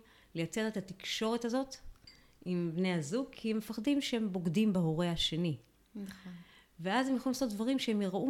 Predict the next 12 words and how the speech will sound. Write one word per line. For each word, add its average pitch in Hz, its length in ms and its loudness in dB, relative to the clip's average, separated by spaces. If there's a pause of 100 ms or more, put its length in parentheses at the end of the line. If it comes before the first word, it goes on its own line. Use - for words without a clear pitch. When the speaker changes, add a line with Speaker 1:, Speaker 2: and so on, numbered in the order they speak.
Speaker 1:
מאוד 240 420 0
לא 220 100 4
יפים, 202 720 0
או 175 180 -2
מאוד 180 520 -2
מגעילים, 175 360 -2
ואז 185 280 -2
מה 180 100 0
קורה? 160 280 -6 (520)
ילד 220 160 2
נכנס 196 320 0
הביתה, 180 480 2